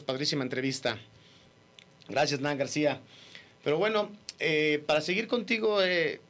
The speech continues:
¿cuánto tiempo requieres tú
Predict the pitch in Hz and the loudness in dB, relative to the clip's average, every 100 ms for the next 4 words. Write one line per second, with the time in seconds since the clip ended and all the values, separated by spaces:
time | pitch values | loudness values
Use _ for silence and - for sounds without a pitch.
0 | - - - - - - - - - - | -20 -20 -20 -20 -20 -20 -20 -20 -4 -2
1 | 240 240 254 240 247 226 165 135 131 139 | 0 0 0 0 0 0 0 0 -2 -2
2 | 139 185 180 - 180 190 180 | 0 0 0 -2 -2 0 -2